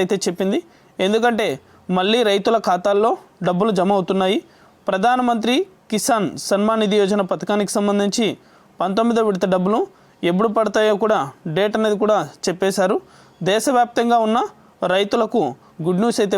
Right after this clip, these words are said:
వచ్చేసింది. అది ఏంటంటే ప్రధానమంత్రి కిసాన్ సన్మాన్ నిధి యోజన పథకానికి సంబంధించి పీఎం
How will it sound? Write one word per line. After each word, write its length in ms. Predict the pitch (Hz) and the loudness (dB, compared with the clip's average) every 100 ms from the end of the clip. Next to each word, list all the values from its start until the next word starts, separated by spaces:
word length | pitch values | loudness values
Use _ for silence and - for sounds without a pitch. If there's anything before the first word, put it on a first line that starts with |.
| 175 | 0
వచ్చేసింది. 480 | 160 180 196 185 311 - _ _ _ - 196 | -2 -2 -2 -2 -4 -8 _ _ _ -6 0
అది 140 | 202 143 - _ - - - _ _ - - 185 | 2 0 -4 _ -20 -20 -20 _ _ -20 -4 -2
ఏంటంటే 380 | 214 226 202 240 392 _ - - - _ - | 0 0 0 -2 -4 _ -20 -20 -20 _ -4
ప్రధానమంత్రి 560 | 185 220 254 240 226 240 | 0 0 0 0 0 -2
కిసాన్ 300 | 214 - 226 208 | -2 0 -2 0
సన్మాన్ 280 | 202 208 214 | 0 0 0
నిధి 140 | 202 214 | 0 0
యోజన 240 | 202 208 196 | 2 0 -2
పథకానికి 440 | 160 - 202 202 - | -6 -4 -2 -2 -2
సంబంధించి 500 | 202 196 196 180 285 - - _ _ | 0 0 0 0 -2 -4 -12 _ _
పీఎం 240 | 202 208 | -2 0